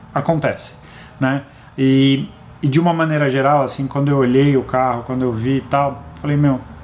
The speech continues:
é exatamente o que tava, é, nas fotos." Então, isso é uma coisa boa,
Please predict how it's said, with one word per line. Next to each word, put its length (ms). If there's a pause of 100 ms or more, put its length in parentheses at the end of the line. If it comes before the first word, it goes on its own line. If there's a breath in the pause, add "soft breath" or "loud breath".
(320 loud breath)
é 120
exatamente 720
o 60
que 120
tava, 540 (360 loud breath)
é, 960 (160)
nas 320
fotos." 480 (360 loud breath)
Então, 540 (420)
isso 220
é 20
uma 140
coisa 240
boa, 320